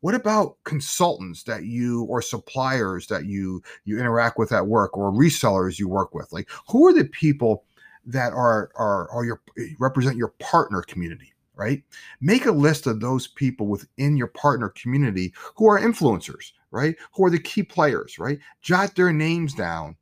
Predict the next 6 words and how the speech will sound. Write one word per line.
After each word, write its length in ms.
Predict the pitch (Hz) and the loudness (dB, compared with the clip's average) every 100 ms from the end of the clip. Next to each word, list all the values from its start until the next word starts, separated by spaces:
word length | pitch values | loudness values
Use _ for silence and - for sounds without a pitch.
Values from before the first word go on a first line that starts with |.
| _ _ _ _ - | _ _ _ _ -2
in 80 | 135 | 0
the 140 | 135 | 2
upper 460 | 151 147 143 123 117 _ _ _ _ _ _ _ _ | 0 2 4 2 0 _ _ _ _ _ _ _ _
right 320 | 127 180 - - | 0 2 2 -4
quadrant, 440 | - 87 80 53 _ _ _ _ _ | -4 -4 -4 -12 _ _ _ _ _
okay? 420 | 120 127 127 143 | -10 -4 -4 -4